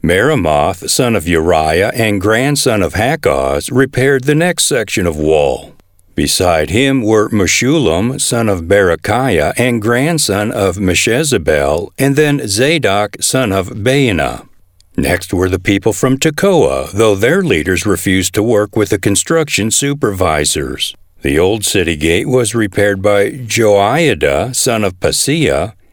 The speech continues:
and Meshullam, son of Besadiah. They laid the beams, set up its doors, and installed its bolts and bars.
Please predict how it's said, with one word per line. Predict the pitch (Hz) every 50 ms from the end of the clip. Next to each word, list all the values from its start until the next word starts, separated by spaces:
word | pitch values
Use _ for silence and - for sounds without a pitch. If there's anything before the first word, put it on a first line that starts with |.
| _ -
and | 139 143 147 143 135 139 - -
Meshullam, | 139 143 131 - - - 190 196 185 151 104 73 69 64 67 -
son | - - 110 107 107 110
of | 101 92
Besadiah. | 90 95 95 95 - - 113 113 139 151 147 139 131 90 65 62 64 60 - - - - - - _
They | - 76 80 85
laid | 85 85 87 87 78
the | 76 82
beams, | 78 71 82 80 78 80 85 95 104 113 113 - -
set | - - - 127 117 110
up | 110 101 90 -
its | 117 127 127 - -
doors, | 98 90 92 82 76 73 73 87 101 117
and | 139 131 131
installed | 123 117 - - 131 117 117 117 -
its | - 101 -
bolts | 98 95 107 92 76 78 76 - - 101
and | 98 107 113
bars. | 107 139 147 139 107 76 62 60 58 - - -